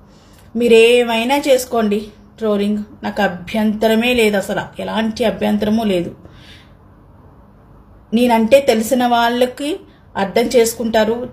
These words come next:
తెలియని వాళ్ళు పోతారు. దీనివల్ల నాకు ఏది కలిసి వచ్చేది లేదు, పోయేది అంతకంటే లేదు. నా లిమిట్స్, నా controls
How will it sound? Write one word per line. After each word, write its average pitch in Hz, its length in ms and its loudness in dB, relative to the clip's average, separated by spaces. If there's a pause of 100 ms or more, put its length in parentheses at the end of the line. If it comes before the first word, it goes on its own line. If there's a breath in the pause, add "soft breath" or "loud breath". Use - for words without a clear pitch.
తెలియని 220 360 0
వాళ్ళు 220 520 0 (580)
పోతారు. 202 380 -2 (160)
దీనివల్ల 214 460 0
నాకు 247 260 -2
ఏది 208 280 0
కలిసి 190 380 -6
వచ్చేది 220 420 -4
లేదు, 220 380 -2 (380 loud breath)
పోయేది 214 440 2
అంతకంటే 196 880 -6
లేదు. 185 340 -4 (560 soft breath)
నా 220 340 2
లిమిట్స్, 247 520 -2
నా 220 460 0
controls 226 640 0